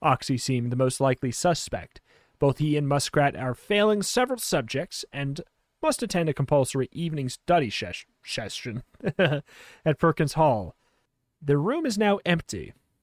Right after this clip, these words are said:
They're failing several subjects and must attend a compulsory. Interesting. Okay.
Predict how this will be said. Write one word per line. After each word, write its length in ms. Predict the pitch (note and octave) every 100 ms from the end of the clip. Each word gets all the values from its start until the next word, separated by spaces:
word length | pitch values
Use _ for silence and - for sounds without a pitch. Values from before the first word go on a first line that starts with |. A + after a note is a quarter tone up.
| _ _ _ -
They're 120 | C3+
failing 500 | - E3+ A#3 D4+ A#3+
several 360 | - G3 G3+
subjects 840 | F#3+ - D#3+ C#3+ B2 C3 C3 - - _
and 140 | B2+ A#2+
must 280 | C3+ - -
attend 400 | - - A#2 A#2
a 60 |
compulsory. 680 | - A#2 G#2+ G#2 - G#2+ - _ _ _ _ _ _ _ -
Interesting. 340 | - - - -
Okay. 180 | -